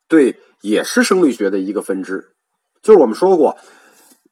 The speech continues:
藏传高僧传法，它主要是写诗，比如像阿底峡，他就是专门写隐语诗的，他通过隐语诗宣称自己是，啊，不是阿底峡，是那个宗喀巴。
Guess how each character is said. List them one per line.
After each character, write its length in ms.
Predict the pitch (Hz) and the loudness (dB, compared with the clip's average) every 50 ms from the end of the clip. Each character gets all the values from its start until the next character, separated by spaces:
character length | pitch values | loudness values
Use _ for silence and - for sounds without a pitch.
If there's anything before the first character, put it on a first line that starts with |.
| _ _ _ _ _ _ - - | _ _ _ _ _ _ -20 -6
藏 220 | - - - 202 175 | 0 0 0 0 0
传 160 | 151 147 147 | 0 -2 0
高 160 | 151 165 165 | 2 2 2
僧 160 | 165 175 170 | 2 0 -2
传 240 | 160 - - 135 151 | -2 -4 -4 -6 -4
法， 180 | - - - - | -6 -8 -8 -6
它 100 | 135 123 | -6 -6
主 180 | - - 107 | -6 -4 -2
要 120 | 110 123 135 | -2 -2 -2
是 160 | - 139 123 | -2 -4 -8
写 240 | - - - 101 85 | -8 -8 -8 -8 -8
诗， 380 | - - - - 175 180 - _ | -10 -10 -10 -8 -8 -8 -10 _
比 80 | - 107 | -8 -6
如 120 | 104 110 | -4 -4
像 180 | 123 123 143 127 | -4 -4 -4 -6
阿 220 | - - - - | -4 -2 -2 -2
底 160 | - 127 107 | -2 -2 -6
峡， 340 | - - - - - - - - | -6 -4 -2 -2 -2 -2 -4 -6
他 120 | - - | -8 -8
就 100 | 131 143 | -6 -6
是 80 | 127 113 | -6 -6
专 140 | - - 160 | -6 -6 -4
门 140 | 151 139 143 | -4 -4 -4
写 220 | 135 - - 92 | -4 -6 -6 -6
隐 260 | 85 87 101 123 147 127 | -6 -6 -6 -6 -6 -6
语 80 | 101 | -6
诗 240 | - - - 143 151 | -8 -10 -8 -6 -6
的， 140 | 143 - - _ | -6 -6 -8 _
他 160 | - - - - | -10 -8 -8 -6
通 160 | - 147 139 | -4 -2 -2
过 100 | 131 113 | -2 -2
隐 160 | 107 117 135 | -2 -2 -4
语 80 | 123 104 | -4 -4
诗 180 | - - 123 | -6 -8 -8
宣 220 | 123 - 135 123 120 | -4 -2 -2 -2 -2
称 160 | 127 127 123 | -4 -8 -8
自 160 | 120 131 117 | -8 -10 -10
己 140 | - 90 87 | -10 -10 -14
是， 280 | - - - 104 - - _ _ _ _ _ _ | -10 -8 -8 -8 -8 -8 _ _ _ _ _ _
啊， 140 | - - - | -10 -8 -8
不 120 | - 127 | -6 -4
是 60 | 135 - | -2 0
阿 120 | - - | 0 0
底 100 | - - | -2 -4
峡， 280 | - - - - - - _ _ _ _ | -12 -12 -12 -14 -14 -18 _ _ _ _
是 180 | - - - 113 | -20 -14 -10 -6
那 120 | 107 107 | -6 -6
个 80 | 92 104 | -6 -4
宗 180 | - 147 156 143 | -4 -4 -4 -2
喀 160 | - - 180 | 0 2 4
巴。 200 | - - 135 | 4 4 2